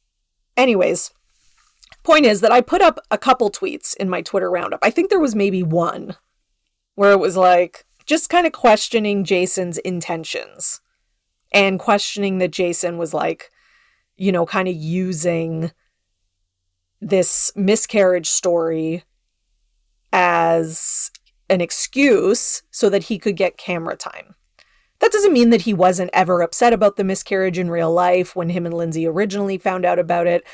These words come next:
That doesn't mean that his feelings aren't hurt about it. I thought, you know, even the conversation that him and her had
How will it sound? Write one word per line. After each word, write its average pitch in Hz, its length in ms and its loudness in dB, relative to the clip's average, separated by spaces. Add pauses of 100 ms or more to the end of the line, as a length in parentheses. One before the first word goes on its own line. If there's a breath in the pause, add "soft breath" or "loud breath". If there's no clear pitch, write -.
(240 loud breath)
That 269 100 4
doesn't 269 240 0
mean 214 120 2
that 202 100 2
his 190 180 -2
feelings 185 400 0
aren't - 220 -4
hurt 247 260 4
about 196 320 2
it. 190 300 2 (560 soft breath)
I 277 140 6
thought, 285 280 4
you 240 80 0
know, 214 100 0
even 202 280 0
the 202 80 -2
conversation 196 680 0
that 185 140 -2
him 180 140 -2
and 175 80 -6
her 170 80 -4
had 180 260 -2